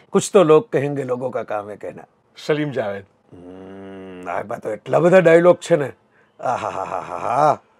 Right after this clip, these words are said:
Speaker 1: સલીમ જાવેદનો મોસ્ટ ફેવરિટ ડાયલોગ જ મારે તમને કહેવો છે, મારો મને જે ફેવરિટ હોય એ. પણ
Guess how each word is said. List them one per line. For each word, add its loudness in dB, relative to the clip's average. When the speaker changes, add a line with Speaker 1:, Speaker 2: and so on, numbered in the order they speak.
Speaker 1:
સલીમ -12
જાવેદનો -6
મોસ્ટ -2
ફેવરિટ 0
ડાયલોગ 0
જ 0
મારે -10
તમને -12
કહેવો -6
છે, -8
મારો 2
મને 0
જે 0
ફેવરિટ -6
હોય -6
એ. -12
પણ -8